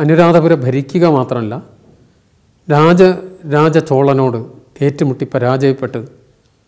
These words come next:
ശ്രീലങ്കയുടെ തെക്കൻ പ്രദേശത്തേക്ക് പിൻവാങ്ങേണ്ട വരികയാണ്. രാജേന്ദ്ര ചോളൻ്റെ കാലത്ത് വീണ്ടും ശ്രീലങ്ക ആക്രമിക്കപ്പെടുകയും ഇദ്ദേഹത്തിൻ്റെ തടവുകാരനായിട്ട് പിടിച്ചു കൊണ്ടുവന്ന് വെല്ലൂരിലുള്ള ജയിലിൽ പാർപ്പിക്കുകയും ചെയ്യും.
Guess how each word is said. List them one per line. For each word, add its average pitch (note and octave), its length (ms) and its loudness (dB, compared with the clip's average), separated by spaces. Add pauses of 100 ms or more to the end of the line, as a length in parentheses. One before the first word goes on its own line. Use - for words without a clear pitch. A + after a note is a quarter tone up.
(500)
ശ്രീലങ്കയുടെ E3+ 520 4
തെക്കൻ F#3 300 2
പ്രദേശത്തേക്ക് C3+ 560 -2
പിൻവാങ്ങേണ്ട C3 560 0
വരികയാണ്. B2 280 -12 (1700)
രാജേന്ദ്ര G#3+ 480 6 (100)
ചോളൻ്റെ F3+ 360 4
കാലത്ത് B2+ 320 -4 (960)
വീണ്ടും F#3+ 340 4
ശ്രീലങ്ക D#3+ 380 2
ആക്രമിക്കപ്പെടുകയും C3 640 -4 (1200)
ഇദ്ദേഹത്തിൻ്റെ F3+ 520 4
തടവുകാരനായിട്ട് D3 760 0
പിടിച്ചു B2 260 -6
കൊണ്ടുവന്ന് A#2+ 440 -6 (1040)
വെല്ലൂരിലുള്ള E3+ 720 2 (100)
ജയിലിൽ C3+ 360 0 (100)
പാർപ്പിക്കുകയും A2 460 -6
ചെയ്യും. - 180 -20